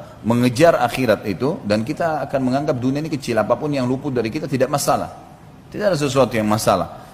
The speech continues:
Sampai para ulama salaf, anggota tubuhnya pun dipotong, bagiannya kecil, karena ini tidak akan abadi kok. Dunia dia mati, nanti dikasih jasad yang baru di akhirat.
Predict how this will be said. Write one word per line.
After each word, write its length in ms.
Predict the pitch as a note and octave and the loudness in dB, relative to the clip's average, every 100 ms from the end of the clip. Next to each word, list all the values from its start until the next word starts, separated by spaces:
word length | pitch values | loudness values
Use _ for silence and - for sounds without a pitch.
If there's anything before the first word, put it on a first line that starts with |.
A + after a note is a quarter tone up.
| - | -14
Sampai 320 | - B2+ D3+ D3+ | -2 2 2 4
para 160 | D3 | 6
ulama 400 | D3 C#3+ C#3 C#3+ | 6 4 2 2
salaf, 320 | - E3 D3+ | 0 0 2
anggota 400 | C#3+ C#3+ C#3+ C#3+ | 0 0 2 2
tubuhnya 480 | C#3 D3 D3 C#3+ D3 | 2 2 2 2 0
pun 160 | F#3+ F3 | -2 0
dipotong, 720 | C#3+ G3+ G#3 G3 F#3 - - | 2 4 6 4 2 -6 -8
bagiannya 400 | A#3+ A3+ A#3+ G#3+ | -6 -4 -2 -4
kecil, 400 | - - G3 C3+ - - | -4 0 2 2 -4 -10
karena 220 | - F#3+ G#3 | -4 -2 0
ini 100 | G#3+ | -2
tidak 320 | F#3 E3+ E3 | 2 4 4
akan 120 | E3+ | 2
abadi 380 | E3+ D#3+ C3+ C#3 | 4 6 6 4
kok. 160 | D3+ F#2 - - - - - - | -2 -6 -12 -20 -20 -20 -18 -2
Dunia 300 | C3+ C3+ G#2+ | 2 2 2
dia 180 | B2+ | 0
mati, 320 | D3+ A#2 A#2+ F#3+ | 0 0 0 -4
nanti 160 | F3+ E3+ | -4 -4
dikasih 340 | D#3 E3 C#3+ | -2 -2 0
jasad 300 | B2 B2 D3+ | 0 2 0
yang 160 | D#3+ D#3+ | 0 -2
baru 300 | - - G#3 | 0 0 0
di 80 | E3 | 2
akhirat. 540 | D3+ D3 C3 B2 - | 2 4 0 0 -10